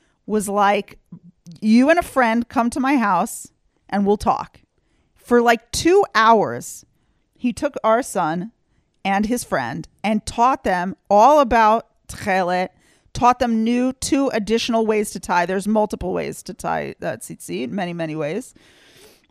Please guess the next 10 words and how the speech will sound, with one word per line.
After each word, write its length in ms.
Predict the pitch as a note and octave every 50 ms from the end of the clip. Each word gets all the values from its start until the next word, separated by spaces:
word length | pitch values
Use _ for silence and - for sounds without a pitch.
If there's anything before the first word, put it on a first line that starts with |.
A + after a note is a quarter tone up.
| _ _
Um, 160 | - F#3+ G3 G#3
he 60 | G3
taught 240 | - - B3+ B3 -
them 120 | A#3 A#3
two 180 | - - D#4+ C#4
additional 400 | C4+ A3+ C4 - D4 B3 B3 A3+
ways, 380 | G#3 G3+ G3 G3+ G#3+ G3 - - G3 E3
gave 380 | F3 A3+ A#3 A#3+ C4+ C#4+ C4
them, 360 | C4+ B3 A#3 A3 A3 A3 A3 G#3 -
um, 680 | - G3+ G3+ F#3+ F#3 F3+ F3+ F3 E3 E3+ E3 E3 G3